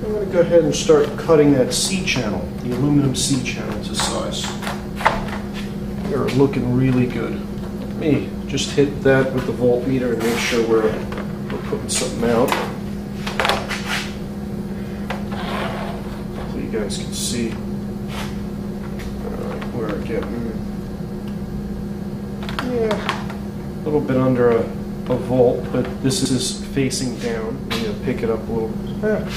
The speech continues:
yeah, that'll work. Pick it up a little. Yeah, she goes up. Okay. So we're okay.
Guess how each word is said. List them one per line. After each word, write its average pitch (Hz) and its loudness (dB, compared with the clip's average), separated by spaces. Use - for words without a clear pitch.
yeah, 135 2
that'll 123 2
work. - -6
Pick - -4
it 202 -6
up 202 -6
a - -6
little. 202 -6
Yeah, 202 2
she 180 0
goes 143 8
up. 113 6
Okay. 185 4
So - -4
we're 240 8
okay. 143 4